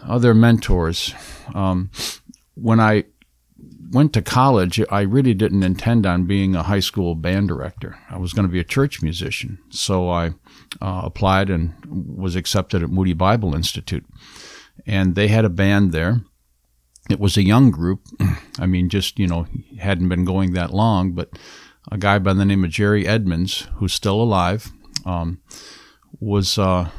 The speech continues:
was an amazing mentor to me. And what he did with that band at Moody, uh,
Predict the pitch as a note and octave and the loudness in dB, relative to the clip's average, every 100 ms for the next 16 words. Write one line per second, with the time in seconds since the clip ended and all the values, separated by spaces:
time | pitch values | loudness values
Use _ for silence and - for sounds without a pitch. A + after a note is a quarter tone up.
0 | - - G2 F#2+ F#2 G2 A#2 G2+ F2+ F2+ | -10 -4 -2 2 2 4 4 2 0 0
1 | F2+ F2 F2 - F#2 F2 E2+ F2 F#2+ - | -2 -2 -6 -2 0 0 -2 -2 -4 -2
2 | A#2 G#2+ F#2 G#2+ A2+ F2 F#2 - - - | 0 0 2 2 2 2 -2 -6 -8 -8
3 | G#2 F#2+ F#2 F2 G2+ G2 G2+ F2 - F#2 | -6 -4 -4 -4 -2 0 0 -2 0 2
4 | A2 F2+ E2 F2 - B2 E2+ | 2 2 -2 -8 -14 -8 -6